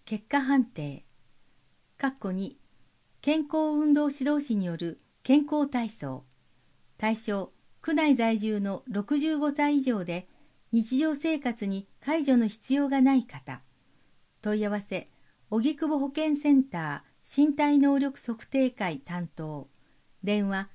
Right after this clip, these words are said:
三三九一の零零一五。なお、動きやすい服装、靴で、丸一、丸二は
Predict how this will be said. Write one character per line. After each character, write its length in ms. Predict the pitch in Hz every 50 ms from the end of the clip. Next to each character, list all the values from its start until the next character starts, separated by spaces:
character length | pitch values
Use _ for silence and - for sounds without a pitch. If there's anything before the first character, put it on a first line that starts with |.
| - _ _
三 260 | - - 277 302 320
三 280 | 294 - 339 330 294 -
九 260 | - - 226 233 247
一 300 | 254 233 226 - - 165
の 220 | 160 151 147 - - _ _ _ _ _ -
零 300 | 190 208 247 294 311 311
零 280 | 294 311 302 262 - -
一 320 | - 156 - - - 240 220
五。 300 | 208 208 175 147 - - _ _ _ _ _ _ _ _ _ _ _ _ _ _ _ _ _ _ _ _ _ _ -
な 240 | 233 254 262 247 220
お、 140 | 208 214 214 _ _ _ _ -
動 240 | 220 220 214 269 302
き 140 | 294 - 311
や 140 | 320 320 320
す 180 | 311 - 302
い 180 | 294 269 - -
服 200 | - - - -
装、 420 | - - - - 240 233 220 - -
靴 300 | - - - - - 208
で、 220 | 175 151 - - - - _ _ _ _ _ _ - _ _ _ -
丸 280 | 208 220 233 254 277
一、 340 | 285 269 269 - - 247 - -
丸 240 | 220 226 226 254 262
二 180 | 254 254 240
は 220 | 190 180 190 196